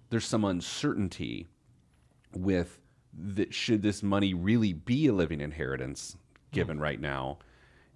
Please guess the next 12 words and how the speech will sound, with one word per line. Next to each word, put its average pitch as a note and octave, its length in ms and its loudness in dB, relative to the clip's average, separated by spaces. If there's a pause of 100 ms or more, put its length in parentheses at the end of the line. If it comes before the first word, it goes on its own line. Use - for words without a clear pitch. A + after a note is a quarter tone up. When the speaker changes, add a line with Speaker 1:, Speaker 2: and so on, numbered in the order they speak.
Speaker 1:
And, F#2 540 0 (920)
um, A1+ 760 -16 (420)
I, A#2+ 240 -2
I G#2 140 2
would F#2+ 260 -2
say F2 480 0
arbitrary G2 1080 0
guidelines D#2 800 -2
around C2 480 -8
it. - 240 -16 (1000)
So A#2 460 2 (480)
I, A2+ 120 -8